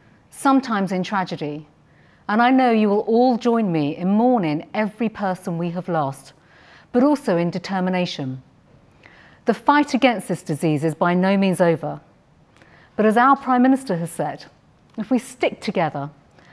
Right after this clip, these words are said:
and all play our part, there will be better days ahead.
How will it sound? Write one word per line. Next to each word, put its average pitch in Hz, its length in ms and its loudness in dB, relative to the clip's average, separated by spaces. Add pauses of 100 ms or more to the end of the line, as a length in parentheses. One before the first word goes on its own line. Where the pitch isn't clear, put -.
(140)
and 214 220 0
all 254 100 2
play 247 300 0
our 254 180 2
part, - 500 -10 (440)
there 214 140 4
will 240 180 2
be 202 100 2
better 208 480 -2
days 180 380 0
ahead. 156 420 -4